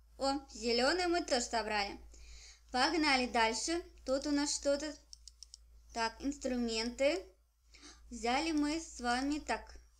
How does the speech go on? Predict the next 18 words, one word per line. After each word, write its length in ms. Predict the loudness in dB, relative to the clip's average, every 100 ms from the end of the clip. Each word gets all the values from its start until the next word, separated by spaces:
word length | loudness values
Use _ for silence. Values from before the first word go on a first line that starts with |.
| -14 -2
ножик. 460 | 0 0 -2 -10 -18 -16 -14 -12 -14 -14 -18 -6
Га. 340 | -2 -2 -4 -16 -18 -18 -16 -6
Это 280 | -2 0 -2
тоже 360 | 2 2 4 0
три, 500 | -6 -4 -2 -2 -4 -10
пять, 440 | -6 -4 -4 -8 -8
восемь. 600 | -2 0 0 -4 -10 -12 -16 -18 -18 -16 -18 -18 -10 -2
Хм. 240 | -2 -2 -10 -18 -20 -20 -18 -20 -20 -20 -20 -8
Ножик. 320 | -6 -6 -10 -20 -16
Ну-ка, 200 | -12 -8
давай-ка. 360 | -6 -4 -6 -8 -10 -20 -20 -20 -20 -20 -20 -6
Ой-ой-ой. 800 | -2 -2 0 0 0 0 0 -2 -10 _ _ _ -20 -20 -20 -14
Тут 140 | -10 -4
у 20 |
нас 260 | -4 -4 -2
набор 540 | 0 0 0 0 -2
какой-то 400 | -4 -6 -6 -8
целый. 420 | -10 -4 -2 -2